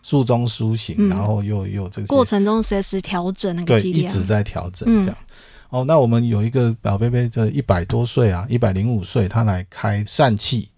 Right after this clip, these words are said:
Speaker 1: 那过去我们预期说可能会很久才会醒，后，后来我们这个经验很好，到了恢复室，他还没到恢复室，他就已经全醒了。
Speaker 2: 嗯。
Speaker 1: 哦，他还会跟我讲说：“哎，我想要坐起来一点，不想要躺着，躺着不太舒服，哦，腰有点酸。”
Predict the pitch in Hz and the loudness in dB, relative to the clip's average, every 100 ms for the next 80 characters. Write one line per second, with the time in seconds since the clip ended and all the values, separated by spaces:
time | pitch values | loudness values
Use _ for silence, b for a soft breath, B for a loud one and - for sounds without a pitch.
0 | - 139 - 147 - 135 101 95 110 135 | -4 -2 4 4 4 2 2 0 0 -2
1 | - 98 110 110 101 90 95 117 98 101 | -2 -4 -2 -2 -2 -4 0 0 2 0
2 | 135 117 82 87 92 101 - - 139 135 | 0 0 0 0 0 0 -4 -8 -6 -2
3 | 175 127 104 95 104 143 131 - 139 113 | 0 0 0 -2 -4 -4 -4 -2 -2 0
4 | 101 107 - b b b b b 180 170 | 0 -4 -8 b b b b b -2 0
5 | 127 143 139 143 110 139 139 147 143 147 | 2 2 2 0 -4 -2 -2 -2 2 2
6 | 135 135 131 135 107 147 156 107 92 117 | 2 0 -2 -2 -2 0 0 -2 -2 -6
7 | 120 - 113 98 123 - 82 _ _ 240 | -8 -6 -4 -2 -4 -8 -10 _ _ 2
8 | 220 294 339 98 92 127 117 127 117 123 | 4 4 -2 -6 -2 0 2 0 -4 -4
9 | 117 107 - - 80 - 120 131 143 127 | -2 -4 -4 -8 -10 -8 -6 -4 -2 0
10 | 131 98 98 110 143 113 - 78 - 107 | 0 0 -4 0 2 2 -2 -6 -6 -6
11 | 95 - - 113 - 95 107 - - - | -8 -10 -4 -2 -2 -4 -6 -8 -10 -16
12 | - 92 92 98 107 117 110 b b - | -8 -6 -6 -4 -2 -2 -2 b b -16
13 | - 123 123 - 98 107 92 101 117 113 | -2 0 0 -4 -16 -10 -6 -2 0 2
14 | 101 101 - - 104 95 | 0 -2 -6 -6 -2 -2